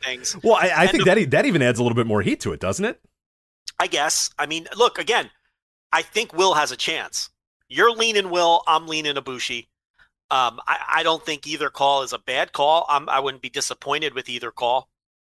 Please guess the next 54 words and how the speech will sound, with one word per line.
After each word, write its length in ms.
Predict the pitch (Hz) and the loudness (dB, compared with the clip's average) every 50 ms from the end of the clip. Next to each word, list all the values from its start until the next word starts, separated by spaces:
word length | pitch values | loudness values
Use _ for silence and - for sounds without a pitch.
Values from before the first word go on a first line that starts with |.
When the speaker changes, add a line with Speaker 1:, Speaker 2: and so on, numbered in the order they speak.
| - | -4
Speaker 1:
We'll 100 | 135 139 | -2 -2
see 160 | 143 - 151 | 0 0 0
how 120 | 147 139 127 | 0 0 0
it 60 | 123 | 0
goes. 360 | - 175 160 131 110 - - - _ - _ _ _ - - _ - | 0 0 0 0 0 -4 -8 -14 _ -20 _ _ _ -20 -14 _ -4
I 60 | 139 | 0
know 100 | 160 180 | 0 0
the 80 | 165 156 | 0 0
match 240 | 156 156 156 156 - | 0 0 0 0 -2
is 60 | - | -4
gonna 160 | - 156 131 | -4 -4 -6
fucking 340 | - - 156 135 - - 117 | -2 -2 -2 -2 -2 -4 -8
rule. 320 | 131 156 156 135 - - _ _ _ _ _ _ _ _ - | -6 -4 -4 -4 -6 -8 _ _ _ _ _ _ _ _ -2
I 60 | 143 | 2
also 280 | 143 165 190 - - 180 | 2 4 4 2 2 0
know 180 | 165 156 151 143 | 2 2 2 2
that 160 | 147 139 - | 2 0 -2
they 140 | 147 139 127 | -2 -2 0
sucked 560 | - - - - - 214 180 - - - - _ - | 0 0 2 2 4 4 2 2 0 -2 -10 _ 0
all 240 | 185 165 165 160 160 | 0 2 2 2 0
of 60 | 143 | -2
the 80 | 139 | -4
juice 320 | 127 - 143 160 160 - - | -6 -6 -6 -6 -4 -2 0
out 160 | 143 123 123 | 0 0 0
of 60 | 120 | 0
this 160 | 117 120 - | -2 -2 -4
with 100 | - 127 | -6 -6
the 100 | - 175 | -4 -4
dumb 200 | 139 131 127 107 | -2 0 0 0
Speaker 2:
<laughs> 20 | 135 | -2
Speaker 1:
angle. 300 | 139 135 127 - - - | -4 -4 -6 -10 -12 -10
Speaker 2:
Yes. 280 | 107 92 - - - - _ _ _ _ - 151 | -10 -10 -10 -12 -18 -20 _ _ _ _ -8 -6
Speaker 1:
And 160 | 143 131 131 | -6 -6 -2
no 120 | 139 156 156 | 0 0 2
one's 220 | 156 147 147 135 143 | 2 0 -2 -2 -2
really 140 | 139 135 131 | -2 0 0
talking 320 | - 147 143 147 - 143 | 2 2 2 2 0 -4
about, 120 | 127 127 - - - - - - - | -8 -10 -10 -12 -16 -16 -16 -8 -2
but 140 | - 165 156 | 0 2 2
I 80 | 151 | 2
think 240 | - - 208 208 - 180 | 0 0 -4 -4 -2 -2
once 200 | 180 180 - - | -2 -2 0 -2
they 100 | 185 175 | -2 -2
hit 240 | 143 156 170 - - | -2 -4 -6 -4 -4
the 80 | 180 | -4
ring 400 | 147 127 143 143 143 139 139 135 _ _ _ _ _ _ _ _ _ - | -4 -2 -2 -2 -4 -4 -8 -12 _ _ _ _ _ _ _ _ _ -6
and 140 | 139 127 135 | -4 -2 -2
they 160 | 135 139 139 | -2 -2 -2
go 160 | - 143 147 | 0 2 4
out 180 | 151 156 156 - | 4 4 4 2
there 180 | 151 143 135 135 | 0 0 0 0
and 80 | 123 - | 0 0
have 280 | 139 135 131 131 127 117 | 0 0 0 0 -2 -2
what's 260 | 123 127 120 - - | -4 -4 -4 -4 -8